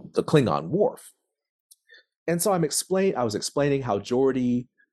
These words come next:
was a nod to a fan who was handicapped, who'd written to Gene Roddenberry, and this isn't, <laughs> this isn't racist. However, there is an, a particularly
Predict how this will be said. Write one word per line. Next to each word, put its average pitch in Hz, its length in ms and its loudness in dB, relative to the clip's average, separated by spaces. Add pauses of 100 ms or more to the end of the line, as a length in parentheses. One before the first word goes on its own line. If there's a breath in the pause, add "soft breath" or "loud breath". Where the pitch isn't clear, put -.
(100)
was 107 520 0
a 104 100 -2
nod 123 720 0 (160)
to 107 420 0
a - 60 -4
fan 127 640 0
who 117 140 -6
was 107 380 0
handicapped, 131 760 0
who'd - 180 -8
written 139 200 -2
to 127 80 4
Gene 117 280 -2
Roddenberry, 139 760 0
and 98 120 -10 (200 loud breath)
this 120 140 0
isn't, 151 340 0 (180)
<laughs> - 180 -10
this - 180 -2
isn't 147 260 0
racist. 143 640 -2 (880)
However, - 840 -2 (800)
there 143 180 0
is 139 240 -2
an, 120 180 -2 (100)
a 117 80 2
particularly 131 1080 0